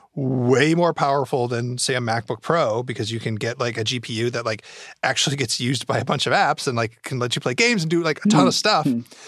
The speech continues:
Speaker 1: But at the same time, less powerful than a MacBook Pro because it has a, a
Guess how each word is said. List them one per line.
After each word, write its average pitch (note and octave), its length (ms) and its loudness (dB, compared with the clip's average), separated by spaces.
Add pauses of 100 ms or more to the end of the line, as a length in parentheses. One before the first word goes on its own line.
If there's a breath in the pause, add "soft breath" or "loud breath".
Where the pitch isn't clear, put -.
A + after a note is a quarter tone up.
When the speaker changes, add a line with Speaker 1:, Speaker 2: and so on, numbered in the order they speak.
(140 loud breath)
Speaker 1:
But F#3+ 80 0
at F3 80 -2
the F#3 80 0
same A3 240 0
time, G3 400 0 (280 soft breath)
less D3 220 0
powerful A#3+ 480 0
than B3+ 120 -2
a - 20 -2
MacBook A#3+ 320 -2
Pro C4+ 180 0
because F3 420 -4
it D#3 180 -4
has D3+ 400 0
a, C#3 280 -2 (160)
a B2 200 0